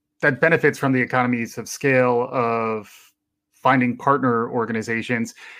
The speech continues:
And how, how does that happen? Have you seen that happen successfully, uh, thus far? How do folks find,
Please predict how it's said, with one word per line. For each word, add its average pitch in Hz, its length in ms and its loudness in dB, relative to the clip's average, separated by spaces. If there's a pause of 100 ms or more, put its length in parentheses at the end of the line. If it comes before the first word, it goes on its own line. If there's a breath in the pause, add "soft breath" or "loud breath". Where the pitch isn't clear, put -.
(160 loud breath)
And 160 200 4 (240)
how, 196 500 2 (200)
how 196 180 2
does 208 220 4
that 175 120 4
happen? 156 320 2
Have 135 160 0
you 139 100 -2
seen 151 220 -4
that 160 140 2
happen 156 540 0
successfully, 156 880 0
uh, 151 120 4
thus 147 200 2
far? 165 160 4
How 143 100 2
do 185 60 0
folks 170 300 -4
find, 143 500 2